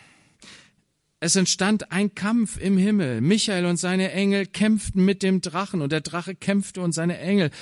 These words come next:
und sie bekamen nicht die Übermacht. Und ihre Stätte wurde nicht mehr im Himmel gefunden.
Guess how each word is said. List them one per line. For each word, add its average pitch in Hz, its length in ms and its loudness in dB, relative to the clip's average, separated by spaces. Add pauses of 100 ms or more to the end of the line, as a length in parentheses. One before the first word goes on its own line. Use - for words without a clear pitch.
(140)
und 170 120 2
sie 175 140 2
bekamen 185 720 4
nicht - 680 6 (720)
die 123 80 -8
Übermacht. 101 760 -4 (400)
Und 175 100 4
ihre 214 200 6
Stätte 220 360 2
wurde 226 220 6
nicht 262 400 8
mehr 262 180 6
im 202 80 8
Himmel 180 260 6
gefunden. - 680 -4